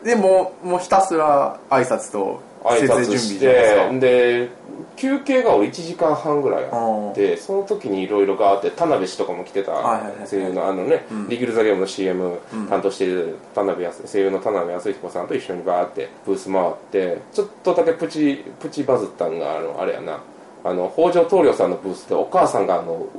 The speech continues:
Speaker 2: 売り子やってたっていうのは、ショックやったな。
Speaker 1: <laughs> そう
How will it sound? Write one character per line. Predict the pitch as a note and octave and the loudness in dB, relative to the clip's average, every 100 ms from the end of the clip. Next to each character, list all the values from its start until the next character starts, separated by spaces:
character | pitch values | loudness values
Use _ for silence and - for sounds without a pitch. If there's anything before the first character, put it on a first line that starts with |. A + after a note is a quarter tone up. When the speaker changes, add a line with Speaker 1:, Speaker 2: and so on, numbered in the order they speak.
| - | -8
Speaker 2:
売 | A#2 | -6
り | |
子 | G2+ F#2+ | 0 0
や | |
っ | F#2 | 0
て | G2+ | -4
た | F2+ | -4
っ | - - | -6 -12
て | |
い | E2+ | -8
う | |
の | E2+ | -8
は、 | E2 - - | -8 -12 -10
シ | - - - | -10 -6 -6
ョ | G#3+ C#4+ - - | -6 0 2 4
ッ | D4+ | 2
ク | |
や | F2 | 2
っ | |
た | - F2+ | 2 0
な。 | G2 G2+ G2+ - - - - - - | 2 2 2 -2 -6 -10 -14 -16 -12
Speaker 1:
<laughs> | - A2 - G2 | -4 -4 -2 -4
そ | |
う | C3+ | 2